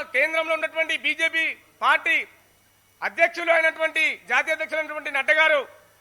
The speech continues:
immediately అమిత్ షా గారిని ఆయన యొక్క సభ్యత్వాన్ని రద్దు చేయాలి, హోంశాఖ పదవి నుంచి కూడా రద్దు చేయాలి అని చెప్పేసి అని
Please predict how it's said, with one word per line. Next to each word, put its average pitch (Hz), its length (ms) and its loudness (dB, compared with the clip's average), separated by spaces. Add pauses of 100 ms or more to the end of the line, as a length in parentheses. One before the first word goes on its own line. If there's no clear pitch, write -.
(240)
immediately 330 680 2
అమిత్ 294 220 -6
షా 320 80 0
గారిని 311 440 2 (960)
ఆయన 285 220 2
యొక్క 311 440 0 (840)
సభ్యత్వాన్ని 349 600 0
రద్దు 294 240 -4
చేయాలి, 320 480 2 (840)
హోంశాఖ 339 400 0
పదవి 330 300 0
నుంచి 330 240 -8
కూడా 320 420 0 (480)
రద్దు 240 240 -4
చేయాలి 330 400 4
అని 311 100 0
చెప్పేసి 320 240 -8
అని 302 300 -2